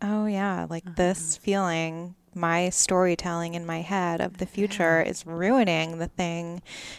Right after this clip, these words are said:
Speaker 1: you know, and it never, like I said before, it never turns out to be like the story in my head.
Speaker 2: Right.
Speaker 1: <laughs>
Speaker 2: Yeah.
Speaker 1: Ever.
Speaker 2: And we think it's so real.
Speaker 1: Yeah.
Speaker 2: It feels real.
Speaker 1: I know.
Speaker 2: But it's not even there yet.
Speaker 1: You would think with these imaginations that we could imagine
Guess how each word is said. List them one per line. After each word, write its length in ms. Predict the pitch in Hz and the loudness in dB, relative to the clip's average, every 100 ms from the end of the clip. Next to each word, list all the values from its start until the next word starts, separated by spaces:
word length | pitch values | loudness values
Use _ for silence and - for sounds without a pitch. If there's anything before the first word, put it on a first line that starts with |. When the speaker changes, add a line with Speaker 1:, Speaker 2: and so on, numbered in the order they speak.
| - | -8
Speaker 1:
you 100 | 175 | -4
know, 80 | 165 | -2
and 80 | 170 | -2
it 80 | - | -4
never, 400 | 175 190 196 160 | -2 0 2 0
like 160 | 160 | -2
I 100 | 165 | -4
said 200 | - 170 | -4 -6
before, 400 | 160 160 180 170 | -6 -6 -4 -4
it 60 | - | -2
never 320 | 170 165 170 | -2 0 -2
turns 260 | - 170 165 | -4 -6 -2
out 180 | 170 - | -4 -4
to 80 | 175 | -8
be 160 | 160 | -6
like 240 | 156 - - | -6 -6 -6
the 80 | |
story 360 | - - - 190 | -6 -4 -2 -4
in 120 | 190 | -4
my 120 | 190 | -6
head. 420 | 180 185 180 185 190 - | -6 -4 -4 -6 -10 -12
Speaker 2:
Right. 240 | 262 - - | -12 -12 -2
Speaker 1:
<laughs> 80 | 220 180 - - _ _ - - | -2 -2 -8 -18 _ _ -12 0
Speaker 2:
Yeah. 260 | 269 330 - - | 2 2 -4 -12
Speaker 1:
Ever. 340 | 202 185 196 196 - _ _ - - | -8 -6 -6 -8 -16 _ _ -16 -10
Speaker 2:
And 120 | 196 | -6
we 60 | 202 | -2
think 280 | - 262 277 | 4 4 2
it's 140 | - | 2
so 100 | 220 | 2
real. 460 | 190 180 233 247 - - _ | 2 2 4 2 0 -12 _
Speaker 1:
Yeah. 220 | 208 190 | -4 -4
Speaker 2:
It 40 | 196 | -2
feels 380 | - 262 403 214 | 4 4 4 2
real. 400 | 196 196 262 311 _ _ _ - - | 2 4 4 2 _ _ _ -14 -4
Speaker 1:
I 120 | 226 | -2
know. 180 | 233 202 | 0 2
Speaker 2:
But 120 | 214 | 4
it's 200 | 233 - | 4 4
not 200 | 240 247 | 6 8
even 220 | 247 233 | 6 6
there 180 | 226 285 | 6 4
yet. 300 | 302 143 - _ _ - 233 | 4 2 0 _ _ -4 0
Speaker 1:
You 100 | 233 | 2
would 100 | - | 2
think 240 | 269 320 | 0 2
with 120 | 320 | 2
these 200 | 254 233 | 4 4
imaginations 1160 | 214 185 180 175 165 160 - 180 190 214 - - | 4 4 2 0 -4 -4 -2 -2 -2 -6 -8 -4
that 160 | - 185 | 0 2
we 140 | 180 | 2
could 220 | 180 196 180 | 2 2 2
imagine 840 | 180 165 170 - 175 170 170 180 | 2 2 2 2 -2 -2 -6 -8